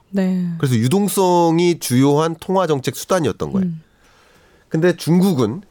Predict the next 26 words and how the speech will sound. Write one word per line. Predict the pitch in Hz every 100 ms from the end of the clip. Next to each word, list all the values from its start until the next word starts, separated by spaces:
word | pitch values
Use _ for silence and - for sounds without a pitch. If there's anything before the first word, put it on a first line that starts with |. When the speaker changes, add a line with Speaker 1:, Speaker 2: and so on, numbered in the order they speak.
| _ _ _ -
Speaker 2:
금리를 | 143 165 196 196 196 175
그렇게 | 147 135 165
많이 | 113 120 143
조-, | 131 123 110
조정하지 | - 110 131 123 120
않고 | 117 92 - 90 120 -
대신 | - 160 175 190 202 _ _ _ 113
유동성, | 127 160 190 185 185 170 165 -
어, | 113
금리를 | 107 147 165 202 202
조정했지만 | 156 143 131 113 - 113 190 214 - _ -
유동성은 | 123 131 196 202 185 165 170 135 -
건드리지 | 120 135 170 160 117
않은 | 85 87 73
거예요. | 73
Speaker 1:
음. | 208 196 175 170 165 - - - -
Speaker 2:
보시는 | 135 170 160
것처럼 | 160 165 165 160
코로나 | - 208 202 190
일구 | 170 160
이후에도 | 113 120 127 147 117 104 156 180 - - _ _
엠투 | - 135 - 180 160
중과율이 | 135 135 131 117 117
오히려 | 101 113 113
떨어집니다. | - 156 151 - 76 - 190
Speaker 1:
네. | 190 180